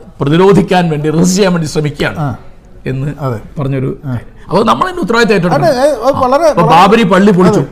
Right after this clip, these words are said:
Speaker 1: അതിൽ എനിക്ക് ഉത്തരവാദിത്തം ഉണ്ട്.
Speaker 2: ഉണ്ട്.
Speaker 1: ആ.
Speaker 2: അതെ.
Speaker 1: ഞാൻ ഇതിനെതിരാണ് ബാബരി
Speaker 2: തീർച്ചയായിട്ടും.
Speaker 1: പള്ളി പൊളിച്ചത്.
Speaker 2: തീർച്ചയായിട്ടും.
Speaker 1: ആ.
Speaker 2: അപ്പൊ അത്
Speaker 1: അപ്പൊ എനിക്ക് ഗാന്ധിയുടെ ഇപ്പം, ഏ, ഇന്ത്യക്ക് പുറത്ത് യാത്ര ചെയ്യുമ്പോ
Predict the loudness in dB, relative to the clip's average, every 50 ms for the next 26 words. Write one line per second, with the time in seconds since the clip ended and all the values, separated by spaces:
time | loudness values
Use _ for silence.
0 | -4 -2 0 0 0 0 -2 -2 -2 0 2 2 2 2 0 -2 -2 -2 -4 -4
1 | -6 -8 -12 -12 -14 -14 -16 -20 -12 -8 -6 -4 -4 -6 -8 -2 0 2 2 4
2 | 4 4 4 4 4 4 4 2 2 0 0 0 2 2 2 2 2 0 2 0
3 | 0 0 0 -2 -4 0 0 -2 0 0 -2 -2 -2 -4 -6 -6 -6 -6 -8 -12
4 | -20 -18 -18 -16 -16 -18 -20 -20 -20 -20 -20 -10 -4 -2 -2 -2 -2 -2 0 0
5 | 2 2 2 2 0 0 0 0 -2 0 0 0 0 0 -2 -2 -2 0 0 2
6 | 2 2 2 2 2 2 2 2 2 0 0 -2 -2 -4 -4 -4 -6 -10 -8 -8
7 | -8 -8 -8 -10 -12 -12 -12 -12 -12 -12 -12 -12 -12 -12 -14 -14 -12 -8 -6 -2
8 | 0 0 0 0 0 -2 0 0 0 0 0 0 0 -2 -2 -2 -2 -2 -2 -4
9 | -6 -6 -8 -10